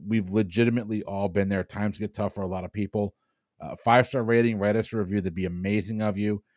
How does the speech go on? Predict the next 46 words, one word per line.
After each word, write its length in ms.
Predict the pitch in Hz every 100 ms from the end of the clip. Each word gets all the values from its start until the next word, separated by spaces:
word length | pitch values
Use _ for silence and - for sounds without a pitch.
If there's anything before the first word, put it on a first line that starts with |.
| _ _
Um, 360 | 92 92 92 90 _ -
come 180 | - 165
and 140 | 208 117
join 240 | 120 127
us 140 | 123 -
out 160 | 110 101
on 180 | 107
Discord. 600 | 92 104 - 113 113 110 95
You 80 |
can 140 | 92 95
find 200 | - 110
us 100 | 98
at 140 | 101
P 200 | - 117
T 200 | 110 -
E 280 | 120 110 110
B 220 | 90 104
B 180 | 101 107
dot 260 | 92 104 -
com 260 | - 104
slash 280 | 101 98 92 -
discord. 540 | 104 - 120 120 113 _ _ _ _ -
Uh, 120 | 90
jump 180 | 92 113
on 80 | 131
the 60 |
Discord 480 | 104 117 - 123 107
server. 420 | - 113 107 113 - _ _ _ -
Uh, 120 | 85 -
honestly, 560 | 110 131 127 135 131 120 _ _ -
uh, 160 | 95 -
as 160 | 110
I've 160 | 113 107
been 100 | 104
sitting 300 | - 127 127
here 220 | 123 123
having 300 | 95 113 117
this 140 | 117 113
conversation 540 | 120 110 107 120 117
with 140 | 110 98
these 180 | 117
fine 260 | - 120 120
folks, 320 | 120 120 113 - _ _ -
I 120 | 113
have 220 | 120 113
gotten, 480 | 98 110 117 110 101